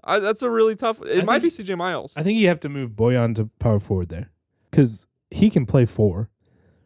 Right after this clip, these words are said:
Speaker 2: and he's, he's better than either of those guys. Let them back up Paul George. They won't have to play as much. And
Speaker 1: Yeah.
Speaker 2: then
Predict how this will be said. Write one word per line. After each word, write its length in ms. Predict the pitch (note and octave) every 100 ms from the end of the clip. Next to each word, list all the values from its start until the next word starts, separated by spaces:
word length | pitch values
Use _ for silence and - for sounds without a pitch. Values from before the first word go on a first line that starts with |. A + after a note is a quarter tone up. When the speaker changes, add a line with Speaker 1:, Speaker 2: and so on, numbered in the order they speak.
| _ _ _ _ _ _ -
Speaker 2:
and 100 | B2+
he's, 240 | C#3+ B2 G#2+ _ _
he's 280 | _ D#3 A#2+
better 320 | G#2+ C3+ A#2+
than 320 | G2 A#2 G#2+ G#2+
either 200 | C3 A2
of 80 |
those 180 | A#2 A#2+
guys. 340 | G#2+ G2+ G2+ B2
Let 140 | A#2+
them 180 | C3 B2+
back 180 | A#2+ A2+
up 120 | A2
Paul 180 | - A2
George. 320 | G#2 A#2+ A2
They 100 | A#2
won't 140 | A2+ A2
have 80 |
to 80 | -
play 200 | - A#2
as 120 | G#2+ G#2
much. 320 | G#2 - -
And 80 | D3
Speaker 1:
Yeah. 140 | C3
Speaker 2:
then 200 | G#2